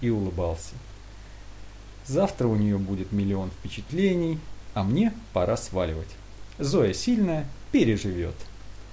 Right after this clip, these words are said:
Правда, проблему я так и не вычислил. Не мое дело, видимо. Надев свои кроссовки, пилот вышел на лестничную площадку и закрыл за собой дверь.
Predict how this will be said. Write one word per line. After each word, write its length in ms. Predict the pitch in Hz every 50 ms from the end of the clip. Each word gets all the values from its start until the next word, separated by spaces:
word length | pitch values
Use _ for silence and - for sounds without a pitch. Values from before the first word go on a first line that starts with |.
| - - - - - - - - - - - - - - - - - - -
Правда, 320 | - 156 165 160 151 156
проблему 480 | 151 - 165 165 170 185 185 156 131 123
я 100 | 120 120
так 220 | 120 - 123 135
и 20 | 135
не 140 | 139 156 165
вычислил. 500 | 160 135 - - 110 - - 113 104 98 101 - - - - - - - - - - - - -
Не 160 | 190 202 208
мое 260 | 190 170 151 135 120
дело, 280 | 113 113 110 101 98 92
видимо. 420 | 92 92 92 95 92 87 - - - - - - - - - - - - - - - - - - - - - - - - - - - - - - - -
Надев 300 | 139 156 190 262 247 -
свои 240 | - - 113 101
кроссовки, 640 | 98 - 113 123 - - 254 247 - - - 185 175 - - - - - -
пилот 340 | 175 196 233 226 - - -
вышел 320 | 127 143 139 139 - 113
на 160 | 110 110 110 110
лестничную 640 | 110 110 110 - - 101 98 - - 104 101 104
площадку 640 | - 147 151 165 - - 240 208 214 - - 160 -
и 140 | - 247 202
закрыл 400 | 135 123 110 - - 120 117 110
за 100 | 110 101
собой 320 | - - 104 98 104 98
дверь. 240 | 95 92 92 92 95